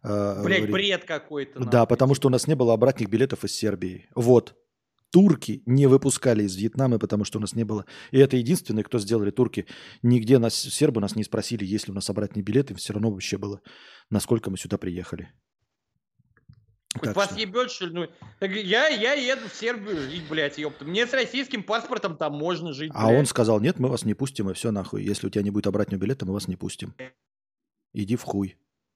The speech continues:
Speaker 1: сказали нам. И я заказывал билеты, блядь, возвратные, чтобы им показать на входе, которые они у нас не посмотрели, потому что они абсосы. <clears throat> Так, а
Speaker 2: Ты,
Speaker 1: ты
Speaker 2: блядь, что нужны обратные билеты.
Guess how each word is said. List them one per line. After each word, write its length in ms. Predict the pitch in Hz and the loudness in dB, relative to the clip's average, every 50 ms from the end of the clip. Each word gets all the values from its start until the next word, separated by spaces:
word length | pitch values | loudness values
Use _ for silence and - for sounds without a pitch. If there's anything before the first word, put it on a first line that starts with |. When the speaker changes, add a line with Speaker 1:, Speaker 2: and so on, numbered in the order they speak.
| _ _ _ | _ _ _
Speaker 1:
сказали 420 | - - - 104 90 95 92 95 | -14 -6 -4 -4 -2 -2 -4 -4
нам. 160 | 92 95 92 | -6 -8 -10
И 140 | - - 107 | -8 -6 -2
я 200 | 107 113 127 123 - - - - - - _ - | -2 -2 -2 -4 -8 -14 -20 -20 -20 -20 _ -10
заказывал 540 | 104 98 113 104 - 123 117 113 107 101 | -4 -4 -4 -2 -2 -2 -2 -2 -4 -4
билеты, 340 | 98 107 101 98 101 - 98 | -4 -4 -4 -4 -6 -6 -8
блядь, 220 | 92 98 95 87 95 | -8 -10 -10 -8 -8
возвратные, 580 | 95 90 95 98 92 90 - 95 90 87 82 - _ _ _ _ _ _ _ _ _ _ _ _ _ _ _ _ _ _ _ _ _ _ _ _ | -10 -8 -8 -8 -8 -8 -10 -12 -12 -12 -16 -20 _ _ _ _ _ _ _ _ _ _ _ _ _ _ _ _ _ _ _ _ _ _ _ _
чтобы 280 | - - - 104 104 101 | -10 -6 -4 -2 -2 -2
им 80 | 92 95 | -2 -4
показать 440 | - 95 - 101 95 113 120 - - | -8 -8 -6 -4 -2 -2 -2 -2 -4
на 60 | 101 | -8
входе, 320 | - - - 160 135 110 95 | -2 0 0 0 2 -2 -4
которые 340 | - - 107 - 139 123 104 | -4 -4 0 0 0 0 0
они 120 | 98 110 | 0 -2
у 40 | 117 | -4
нас 160 | 104 104 - | -4 -4 -6
не 80 | - 98 | -8 -10
посмотрели, 440 | - - - 104 95 92 92 87 87 | -10 -10 -10 -8 -8 -10 -10 -12 -12
потому 280 | - - - 95 98 104 | -14 -12 -10 -8 -8 -8
что 160 | - - 104 | -10 -10 -10
они 140 | 98 98 98 | -10 -10 -10
абсосы. 420 | 92 - - - - - - - - _ _ _ _ _ _ _ _ _ _ _ _ _ _ - - - - - - - - - - - - _ _ | -10 -12 -12 -12 -12 -12 -14 -14 -18 _ _ _ _ _ _ _ _ _ _ _ _ _ _ -20 -20 -20 -20 -20 -20 -20 -20 -20 -20 -20 -20 _ _
<clears throat> 720 | 95 117 139 131 127 - - - - - 143 139 123 98 - - _ _ _ _ _ - - - _ _ _ _ _ _ _ _ _ _ _ _ _ _ _ - - - 202 | -2 0 0 0 -2 -2 -2 -2 2 4 6 6 6 4 0 -6 _ _ _ _ _ -20 -20 -20 _ _ _ _ _ _ _ _ _ _ _ _ _ _ _ -20 -16 -8 -6
Так, 180 | - 110 101 - | -4 -4 -4 -4
а 40 | - | -2
Speaker 2:
Ты, 60 | - | -2
Speaker 1:
ты 60 | - | 0
Speaker 2:
блядь, 240 | 120 247 233 220 - | 0 0 -2 -2 -4
что 180 | - - 214 | -8 -8 -8
нужны 280 | 208 220 220 185 208 254 | -6 -6 -6 -6 -4 -4
обратные 540 | 277 254 208 233 247 247 - - 226 226 196 - | -4 -2 -2 -2 -2 -2 -4 -6 -12 -14 -14 -12
билеты. 480 | 233 233 226 220 185 160 - 127 107 | -6 -2 0 0 0 0 -2 -6 -8